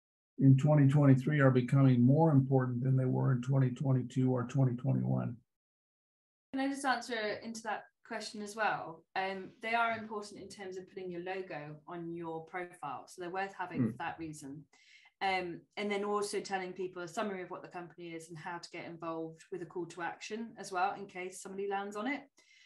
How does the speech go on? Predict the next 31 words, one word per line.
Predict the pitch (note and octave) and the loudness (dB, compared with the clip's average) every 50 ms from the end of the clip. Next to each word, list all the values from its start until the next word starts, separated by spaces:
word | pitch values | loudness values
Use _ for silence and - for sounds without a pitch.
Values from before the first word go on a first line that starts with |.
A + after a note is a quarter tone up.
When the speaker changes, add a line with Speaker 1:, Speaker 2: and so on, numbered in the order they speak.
| _ _ _ _ _ _ | _ _ _ _ _ _
Speaker 2:
Um, | - G#3 G#3 G3+ G3+ G3+ G3+ - _ _ _ A3 | -2 0 0 0 0 -2 -6 -10 _ _ _ -4
and | A3+ A3+ | 0 0
then | A3+ A3+ A3 | 0 0 0
when | A3+ A3+ A#3 | 0 -2 -2
you | A#3 A#3 A#3 | -2 0 4
are | A#3 A#3 A#3+ A#3 - | 6 6 6 4 2
posting | - A#3 A3+ A3+ G#3+ - - G3+ F#3 F#3 F3+ F3+ E3+ | -2 -4 -4 -4 -6 -6 -6 -6 -6 -6 -6 -10 -12
content, | - - G#3+ G#3 G#3 G3 F3+ F3+ D#3+ D#3 D#3+ | -6 -4 -2 -2 -2 -4 -8 -8 -8 -8 -6
not | G3+ A3+ C4 C4+ | -2 -2 -2 0
everything | - C4+ B3 B3+ B3 G#3+ G3+ D#3 | -2 -2 -4 -4 -6 -6 -8 -8
you | F#3 F#3+ - | -10 -12 -12
post | - G3+ A3 F#3+ D#3 C#3 D#3+ - - - _ _ | -8 -6 -6 -6 -6 -8 -10 -14 -16 -18 _ _
will | F3+ F#3+ F#3+ F3+ E3+ | -6 -4 -4 -2 -2
be | F3+ F3+ | -2 -2
relevant | F3+ F#3+ F#3 F#3 F#3 F3 E3+ - - - | -2 -2 -4 -6 -6 -8 -12 -14 -14 -14
for | - F#3+ | -12 -10
your | F3 E3+ | -10 -8
company | G3 F#3+ F#3 E3 E3+ E3 | -8 -8 -8 -10 -12 -16
page, | E3 E3+ D#3+ D#3 D#3 D#3 - | -14 -12 -12 -12 -12 -12 -14
'cause | - F#3 F#3 | -12 -8 -8
often | F#3+ F#3 - - F3+ E3 | -8 -8 -8 -12 -14 -14
you | E3 D#3+ | -14 -14
say, | - E3+ D#3+ E3 - - | -12 -12 -14 -12 -8 -6
"I," | F3+ F#3+ F#3 F#3 F3+ F3+ | -4 -2 -2 -2 -2 -4
and | F3+ F3 E3 E3 E3+ E3+ | -6 -8 -10 -10 -12 -14
you, | - - | -16 -14
you | F#3 F3+ | -12 -12
might | E3 D#3 - | -12 -12 -12
share | - F3+ E3+ E3 | -14 -16 -14 -14
something | - E3+ D#3+ D#3 - | -14 -14 -16 -14 -14
personal. | - F3 F3 E3+ - - D#3+ D#3 D#3 | -12 -12 -12 -12 -14 -14 -16 -16 -16